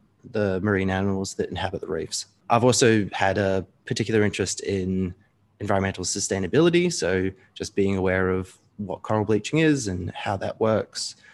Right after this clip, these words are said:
um, what algal blooms are and how those work, uh, what invasive species are currently threatening the reefs. So I think there's just a lot of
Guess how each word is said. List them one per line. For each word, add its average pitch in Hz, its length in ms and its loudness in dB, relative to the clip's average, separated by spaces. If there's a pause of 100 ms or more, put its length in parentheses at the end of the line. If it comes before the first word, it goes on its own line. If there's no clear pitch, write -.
(260)
um, 87 360 -4
what 90 280 -4
algal 95 280 -4
blooms 123 340 4
are 117 220 4
and 98 80 0
how 98 100 -2
those 104 240 0
work, 110 540 -2
uh, 92 160 -6
what 95 240 -4
invasive 95 380 -4
species 123 480 0
are 104 60 -4
currently 107 560 0
threatening - 360 -4
the 101 80 -6
reefs. 107 420 -2 (200)
So - 120 0
I - 20 2
think 135 140 4
there's 127 160 2
just - 180 0
a - 80 2
lot 117 240 4
of 107 360 2